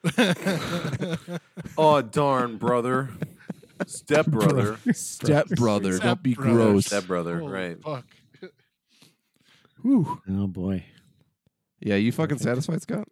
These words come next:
Speaker 1: I am. We can definitely end my satisfaction on, on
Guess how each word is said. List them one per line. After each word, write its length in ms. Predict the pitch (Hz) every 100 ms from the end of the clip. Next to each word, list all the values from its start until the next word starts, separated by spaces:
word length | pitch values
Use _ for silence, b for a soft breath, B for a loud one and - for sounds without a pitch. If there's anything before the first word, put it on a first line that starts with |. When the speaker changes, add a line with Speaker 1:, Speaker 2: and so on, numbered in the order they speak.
| -
Speaker 1:
I 140 | 117
am. 320 | 120 120 107 110
We 100 | 113
can 180 | 131 113
definitely 500 | 127 - 131 123 117
end 240 | 113 113
my 140 | 110
satisfaction 760 | 107 127 113 107 - 107 - 110
on, 200 | 101 101 -
on 240 | 95 -